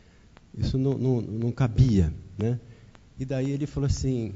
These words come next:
"Ah, eu trabalho lá em Presidente Prudente, coordenando uma equipe e tal." Eu falei, "Esse é o cara", né? Eu falei, Ah, vamos fazer, eu acho que a única coisa que a gente sempre quis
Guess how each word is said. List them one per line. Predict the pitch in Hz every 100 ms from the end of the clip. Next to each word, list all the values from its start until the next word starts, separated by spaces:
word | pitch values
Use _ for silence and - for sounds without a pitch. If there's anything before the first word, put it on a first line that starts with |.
| 127
"Ah, | 170 180
eu | 151 151
trabalho | 151 143 147 135
lá | 131 135
em |
Presidente | 127 123 110 117 117
Prudente, | - 101 92 151 151 123
coordenando | - 131 110 110 123 117
uma | 117
equipe | 104 104 - 170 165 -
e | 123
tal." | - 156
Eu | 156
falei, | - 165
"Esse | 170 -
é |
o | 160
cara", | - 110 95 80 - -
né? | 127
Eu | 123
falei, | 139 123
Ah, | 90 90 -
vamos | 95 143 135
fazer, | 120 101 107 131
eu | 113 104
acho | 110 -
que | 107 95
a | - - - - -
única | 104 120
coisa | - 113
que | -
a |
gente | 107 110
sempre | - 127 123
quis | - - 110 117 -